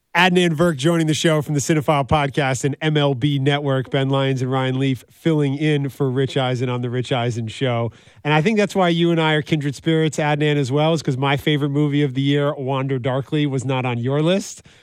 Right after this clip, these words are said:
And then your favorite film, <laughs> Sound of Metal, was not on my list.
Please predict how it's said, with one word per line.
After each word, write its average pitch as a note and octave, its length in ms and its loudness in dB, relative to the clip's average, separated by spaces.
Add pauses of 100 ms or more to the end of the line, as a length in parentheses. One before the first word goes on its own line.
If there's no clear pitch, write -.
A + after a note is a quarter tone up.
(100)
And B2 160 -4
then B2 120 -2
your D3+ 220 0
favorite D3 380 -2
film, C#3 300 2
<laughs> - 100 -4
Sound C3 180 0
of B2+ 60 -2
Metal, C3 400 0
was C3+ 180 -2
not B2+ 200 0
on A#2+ 180 -4
my E3+ 220 2
list. B2+ 360 -2